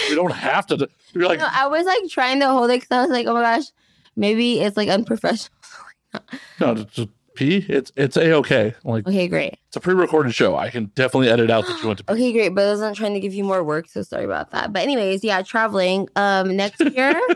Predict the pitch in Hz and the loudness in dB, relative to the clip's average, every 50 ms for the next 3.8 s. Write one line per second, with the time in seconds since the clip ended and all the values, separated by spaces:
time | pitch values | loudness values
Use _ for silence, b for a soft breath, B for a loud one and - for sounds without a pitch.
0 | - - - 311 311 - - - 226 233 240 254 - - - 277 294 302 320 339 | -2 -2 -4 -4 -4 -4 -6 -4 -2 0 0 -2 -2 -6 -4 0 0 2 2 2
1 | 359 440 466 440 - _ _ _ _ _ _ _ _ _ - - - 302 285 302 | 2 0 -2 -4 -10 _ _ _ _ _ _ _ _ _ -16 -4 0 0 2 2
2 | 311 349 381 508 523 247 233 247 254 269 254 302 302 247 254 240 214 226 226 208 | 2 2 2 2 2 2 2 2 2 0 2 0 0 2 2 2 2 2 0 2
3 | 202 202 196 202 202 208 208 214 226 240 240 247 254 262 262 262 | 2 0 0 0 0 -2 -2 -2 -2 -2 0 0 0 0 -2 -2